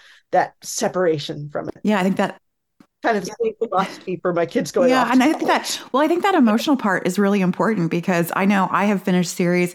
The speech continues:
Speaker 2: and it really feels like a grieving period.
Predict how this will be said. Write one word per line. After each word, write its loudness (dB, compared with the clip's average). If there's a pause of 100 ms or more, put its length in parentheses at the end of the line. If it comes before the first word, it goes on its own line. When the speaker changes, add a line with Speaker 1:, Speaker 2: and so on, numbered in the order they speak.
(300)
Speaker 2:
and 2
it 2
really 4
feels 0
like 0
a 0
grieving 2
period. -4